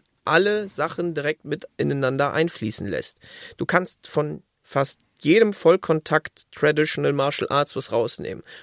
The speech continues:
Du hast ja auch verschiedene Vertreter, die sehr gut abschneiden.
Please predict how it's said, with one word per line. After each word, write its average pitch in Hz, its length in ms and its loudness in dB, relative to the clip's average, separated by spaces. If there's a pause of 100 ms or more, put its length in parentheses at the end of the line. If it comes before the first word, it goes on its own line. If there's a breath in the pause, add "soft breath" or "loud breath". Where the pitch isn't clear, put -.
Du 131 100 4
hast 175 160 4
ja 151 100 8
auch 143 260 6
verschiedene 151 500 0
Vertreter, 160 640 2
die 143 180 -2
sehr 160 220 8
gut 160 160 -2
abschneiden. 127 560 -2